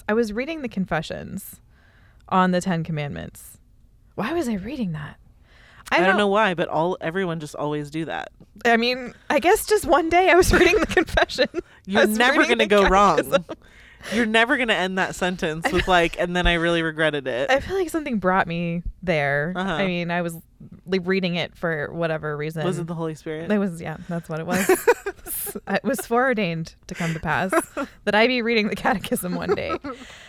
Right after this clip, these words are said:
Speaker 1: Um, and I got to the Catechism on the Ninth Commandment, and as I was reading it, I was like, "This is how we know what is gossip or
Speaker 2: Right.
Speaker 1: not.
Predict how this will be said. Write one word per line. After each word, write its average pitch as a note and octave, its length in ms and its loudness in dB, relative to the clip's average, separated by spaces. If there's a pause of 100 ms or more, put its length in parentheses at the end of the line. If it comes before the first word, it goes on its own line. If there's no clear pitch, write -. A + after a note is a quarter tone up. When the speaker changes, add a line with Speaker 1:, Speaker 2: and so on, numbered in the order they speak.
(300)
Speaker 1:
Um, G3 600 4
and G3 560 0 (120)
I G3+ 120 0
got A3 300 2
to F#3+ 840 -2
the F3+ 200 -2
Catechism F3+ 600 -4
on E3+ 80 -2
the E3+ 80 -4
Ninth D#3 280 -6
Commandment, G3 600 0
and E3+ 100 -4
as E3 200 -4
I D#3 80 -4
was E3 220 -6
reading A#3+ 400 -4
it, F3 360 -4
I F3 100 -4
was F3+ 160 -8
like, F3 300 -6
"This E3+ 1000 -4 (160)
is D#3 760 -6 (640)
how D3+ 480 -4
we D3 220 -6
know C#3+ 600 -6
what D#3 200 -4
is D3+ 180 -8
gossip - 400 -10
or - 60 -2
Speaker 2:
Right. B2+ 220 -2
Speaker 1:
not. - 100 -10